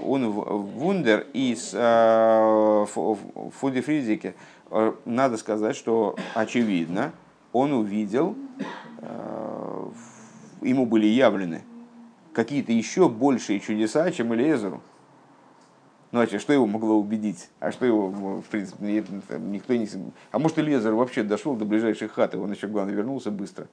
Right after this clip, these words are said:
У него что, кфиц задерах, а кто, кто знает, там, ск-, куда он пошел. Может, он до ближайшей хаты дошел, там, девушку какую-то прихватил и привел. Э, с-, ну, шутка в каком-то смысле. Элиэзер был такой се-, серьезный,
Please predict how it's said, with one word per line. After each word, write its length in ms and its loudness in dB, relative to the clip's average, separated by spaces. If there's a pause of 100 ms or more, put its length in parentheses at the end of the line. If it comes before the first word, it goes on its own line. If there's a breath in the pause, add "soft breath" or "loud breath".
(180)
У 20 -10
него 140 -6
что, 160 -12
кфиц 300 -12
задерах, 440 -2 (380 loud breath)
а 80 -16
кто, 180 -2
кто 220 -2
знает, 320 0
там, 100 -8
ск-, 480 -8
куда 220 2
он 100 0
пошел. 380 -6 (260 soft breath)
Может, 200 -2
он 60 -4
до 80 -4
ближайшей 380 0
хаты 280 0
дошел, 340 -2
там, 200 -8 (560)
девушку 260 -2
какую-то 440 -6
прихватил 500 0 (360 loud breath)
и 80 -2
привел. 360 2 (680 loud breath)
Э, 800 -4
с-, 200 -18 (160)
ну, 80 -12 (120)
шутка 360 -8
в 100 -18
каком-то 320 -10
смысле. 400 -12
Элиэзер 340 -8
был 180 -8 (540 soft breath)
такой 240 -10
се-, 240 -6
серьезный, 540 -2